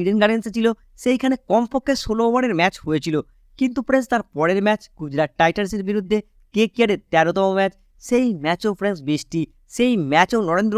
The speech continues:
মোদী স্টেডিয়ামে বৃষ্টির কারণে বাতিল করে দেওয়া হয়। আর ফ্রেন্ডস, আজকে রাজস্থান রয়্যালসের বিরুদ্ধে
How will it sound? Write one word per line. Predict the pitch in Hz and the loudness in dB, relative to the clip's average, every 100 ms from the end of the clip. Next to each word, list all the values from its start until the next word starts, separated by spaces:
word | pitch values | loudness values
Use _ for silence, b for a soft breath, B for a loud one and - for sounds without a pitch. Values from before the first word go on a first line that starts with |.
| 220 | 0
মোদী | 208 202 214 175 | -2 -4 -4 -4
স্টেডিয়ামে | 170 220 220 170 123 | -2 0 0 -2 -4
বৃষ্টির | 170 185 233 220 | -6 -4 -2 0
কারণে | 226 233 220 _ - 135 | 0 0 -6 _ -6 0
বাতিল | 151 160 160 | 2 2 0
করে | 165 160 | 0 2
দেওয়া | 156 156 156 | 2 2 2
হয়। | 151 - _ - | 0 -2 _ -2
আর | 185 - | -2 0
ফ্রেন্ডস, | 220 - - 151 | -4 -6 -2 0
আজকে | 156 - 165 156 - _ 139 | 0 0 0 0 -2 _ 0
রাজস্থান | 156 175 - 190 135 | 0 0 -2 -2 2
রয়্যালসের | 156 170 175 | 0 0 -2
বিরুদ্ধে | 160 180 | 0 0